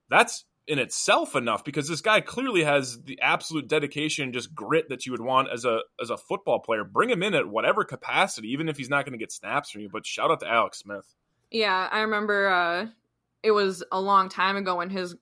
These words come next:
Speaker 2: girlfriend or wife, uh, whomever it is, posted for the first time kind of the updates. Like, that was emotionally overwhelming. So just, yeah, to see somebody come back from something like that,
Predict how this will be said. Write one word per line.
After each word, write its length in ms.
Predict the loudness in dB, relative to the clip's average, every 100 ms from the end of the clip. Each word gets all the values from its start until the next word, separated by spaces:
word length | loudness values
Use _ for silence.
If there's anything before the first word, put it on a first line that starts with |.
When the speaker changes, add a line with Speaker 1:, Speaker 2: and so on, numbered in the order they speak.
| _ -20 -4
Speaker 2:
girlfriend 460 | 0 0 0 -2
or 80 | 0
wife, 500 | 2 2 0 -6 -20 _
uh, 240 | -2 0 -2
whomever 500 | -6 -4 -2 0 0
it 80 | 0
is, 320 | -2 -2 -6 _ _ _
posted 380 | -2 -2 -2 -6
for 120 | -4
the 100 | -6
first 340 | -4 -2 -2 -2
time 240 | -2 -2
kind 200 | -4 -4
of 80 | -6
the 80 | -2
updates. 680 | -2 -2 -2 0 0 -4
Like, 360 | -4 -2 -4 -8 -18
that 420 | -4 4 4 4
was 220 | 0 -2
emotionally 480 | -4 -6 -6 -8 -4
overwhelming. 640 | -2 -2 0 0 -2 -8
So 140 | -8
just, 260 | -4 -4 -2
yeah, 260 | -2 -2 -4
to 120 | -8 -8
see 200 | -4 -4
somebody 300 | -4 -4 -4
come 240 | -4 -4
back 240 | -2 -4
from 120 | -6 -10
something 280 | -10 -8
like 220 | -6 -6 -4
that, 320 | -2 -2